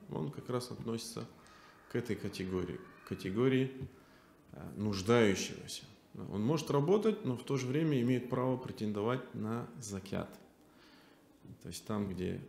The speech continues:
он собирается централизованно, там, где он раздается и, и тому подобное. Э, практично. Теперь по поводу нисаба.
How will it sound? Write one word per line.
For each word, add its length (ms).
он 120
собирается 760
централизованно, 760
там, 320
где 80
он 140
раздается 800
и, 260
и 40
тому 240
подобное. 560
Э, 200
практично. 580
Теперь 340
по 80
поводу 380
нисаба. 580